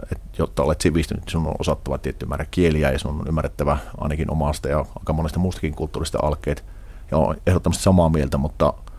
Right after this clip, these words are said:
jos ei ymmärrä matematiikasta ja fysiikasta mitään, niin ei ymmärrä niin kuin luonnosta eikä oikeastaan siitä ympäristöstä, missä me eletään yhtään mitään. Ja se on jotenkin ihmeellinen ajatus tälleen fysiikan näkökulmasta, että miten voidaan mennä niin laput silmillä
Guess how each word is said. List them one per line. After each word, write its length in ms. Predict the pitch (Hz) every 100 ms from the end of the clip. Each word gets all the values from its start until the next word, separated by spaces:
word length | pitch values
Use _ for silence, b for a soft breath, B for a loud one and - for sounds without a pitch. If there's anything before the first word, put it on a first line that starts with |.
| b b b b b -
jos 120 | 87
ei 100 | 87
ymmärrä 220 | 78 76
matematiikasta 640 | 87 95 87 80 73 -
ja 60 | 80
fysiikasta 420 | - 95 78 -
mitään, 260 | 78 - 65
niin 120 | 73
ei 140 | 87 73
ymmärrä 280 | 78 64
niin 140 | 65 69
kuin 220 | 64 64 - - - - - - - - -
luonnosta 500 | 98 98 76 - -
eikä 240 | 65 64 -
oikeastaan 420 | - 80 78 -
siitä 180 | 78 85
ympäristöstä, 520 | - 95 76 - -
missä 180 | 90 -
me 80 | -
eletään 360 | 87 95 - 62
yhtään 260 | - - -
mitään. 220 | - -
Ja 40 |
se 100 | -
on 40 | 85
jotenkin 340 | 85 80 78 B B B B B
ihmeellinen 460 | 95 92 82 80 78
ajatus 240 | 76 -
tälleen 240 | 82 82 85
fysiikan 340 | 95 87 82
näkökulmasta, 640 | 76 71 - - - -
että 180 | 65 -
miten 400 | - 67 85 82
voidaan 380 | 85 87 78 67
mennä 180 | 71 69 71 -
niin 320 | 87 85 76 - b b b b b
laput 260 | - 78 -
silmillä 420 | 76 76 67